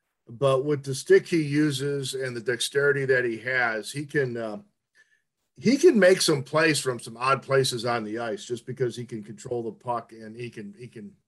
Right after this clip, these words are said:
his, his ability to, uh, you know, almost be surgical with,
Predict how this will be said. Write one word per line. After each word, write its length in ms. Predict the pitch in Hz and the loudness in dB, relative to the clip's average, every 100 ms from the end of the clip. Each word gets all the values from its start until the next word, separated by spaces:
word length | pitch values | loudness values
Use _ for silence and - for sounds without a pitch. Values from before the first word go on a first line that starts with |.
| _ _ _ | _ _ _
his, 240 | 120 113 - | -6 -4 -4
his 300 | 135 131 127 | -2 0 0
ability 420 | 147 175 151 139 | 0 2 2 0
to, 400 | 135 131 117 110 | 0 0 0 0
uh, 160 | 104 98 _ _ _ _ _ _ _ _ _ | -4 -6 _ _ _ _ _ _ _ _ _
you 80 | 135 | -8
know, 240 | 117 127 123 - | -4 -4 -4 -4
almost 280 | 160 139 | 0 0
be 120 | 135 123 | 0 0
surgical 640 | - 147 139 131 110 107 | 4 4 4 -2 -2 -2
with, 280 | 117 113 | 0 -4